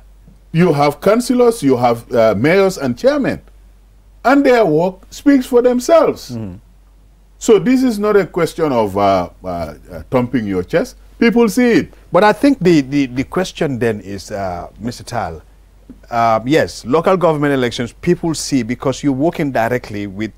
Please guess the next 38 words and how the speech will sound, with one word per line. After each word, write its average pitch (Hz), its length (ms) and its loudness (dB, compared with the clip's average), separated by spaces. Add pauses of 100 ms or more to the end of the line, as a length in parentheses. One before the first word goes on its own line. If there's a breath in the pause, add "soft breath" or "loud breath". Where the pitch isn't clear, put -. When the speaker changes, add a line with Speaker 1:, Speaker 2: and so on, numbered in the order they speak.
Speaker 2:
the 113 180 -10
average 127 340 -2
person - 440 -10 (160)
Speaker 1:
Yes. 226 240 -14
Speaker 2:
there. 107 360 0
They 113 260 0
will 170 240 4
see 151 280 0
what 135 260 0
you 123 100 -4
can 190 420 -2
and 151 180 -4
what 147 220 -4
you 143 80 -6
cannot 156 360 -8
do. 78 220 -18 (420 soft breath)
But 113 120 -4
I 123 100 2
guess 202 280 0
the 156 140 -8
question 190 440 -4
that 120 120 -8
C - 200 -6
D 151 120 -2
A 117 60 -8
was 104 160 -14
trying 123 220 -6
to - 140 -14
ask 92 300 -12
is, 175 300 -2
when 151 180 -4
it 220 120 -4
comes 196 220 -6
to 156 80 -6
the 123 120 -6
last 175 400 -6
parliamentary 98 520 -8
elections, - 500 -20